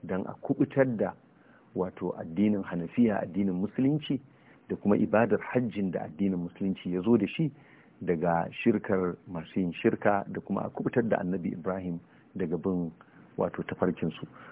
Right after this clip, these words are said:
To wannan shine hikimar sanya ma wannan sura suna, su, a, wannan sura sunan Suratul Hajj, saboda abin da ta kunsa. Amma mawdu'inta, a, mawdu'i ne wanda yake abubuwa ya kunsa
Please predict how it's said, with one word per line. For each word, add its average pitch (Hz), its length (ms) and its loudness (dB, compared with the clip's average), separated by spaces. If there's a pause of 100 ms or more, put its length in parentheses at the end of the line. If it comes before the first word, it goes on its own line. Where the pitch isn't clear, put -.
To 107 80 8
wannan 151 240 10
shine 135 180 2
hikimar 110 600 -2 (220)
sanya 101 280 2
ma 92 140 -2
wannan 92 200 -4 (100)
sura 95 340 2 (440)
suna, 98 320 4 (420)
su, 120 100 6
a, 92 160 4
wannan 95 400 6 (140)
sura 113 400 8 (280)
sunan 101 460 2 (120)
Suratul 101 360 -2
Hajj, 90 240 -6 (300)
saboda 101 260 -4
abin 98 180 -2
da 92 60 -2
ta 101 120 -6
kunsa. 123 360 -6 (560)
Amma 104 220 0
mawdu'inta, 113 760 2 (760)
a, 92 440 -6 (100)
mawdu'i 104 540 4
ne 117 120 6
wanda 123 280 2
yake 113 500 4 (480)
abubuwa 113 500 6
ya 101 80 4
kunsa 107 600 -8